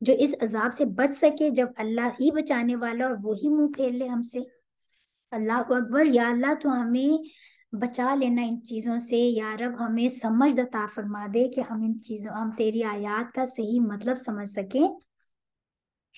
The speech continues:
ये इ-, इसमें जो है, इ-, किस, इ-, कस-, अल्लाह की अहद और कस्मों के बदले थोड़ा फायदा उठाने के, की दो सूरतों का जिक्र बुखारी ने बयान किया है।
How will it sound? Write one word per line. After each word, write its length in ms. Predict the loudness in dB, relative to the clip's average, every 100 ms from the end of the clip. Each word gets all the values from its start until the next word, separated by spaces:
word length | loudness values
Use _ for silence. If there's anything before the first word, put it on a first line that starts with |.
| -20 -20 -20 -4
ये 60 | 0
इ-, 360 | 2 2 0
इसमें 360 | -2 2 2 4
जो 100 | 4
है, 380 | 6 6 6 2
इ-, 120 | 2 -4
किस, 260 | -6 -2 0
इ-, 160 | 0 -2
कस-, 280 | -4 -8 -8
अल्लाह 340 | -4 0 4 4
की 140 | 2
अहद 340 | 0 0 4
और 160 | 2 4
कस्मों 380 | 0 0 4 4
के 100 | 4
बदले 420 | 0 -2 0 0
थोड़ा 400 | 0 -2 -6 -4
फायदा 540 | -6 -6 -6 -4 -4 -4
उठाने 500 | -10 -8 -8 -4 -4
के, 320 | -2 2 2 0 -8 -20 -6 4
की 100 | 4
दो 260 | 6 4
सूरतों 440 | 4 0 -2 -2 0
का 160 | 0
जिक्र 320 | -2 -2 0
बुखारी 580 | 0 -2 -4 -4 -4 -4
ने 160 | -2 -2
बयान 440 | 0 -2 -2 -6
किया 200 | -8 -6
है। 360 | -6 0 0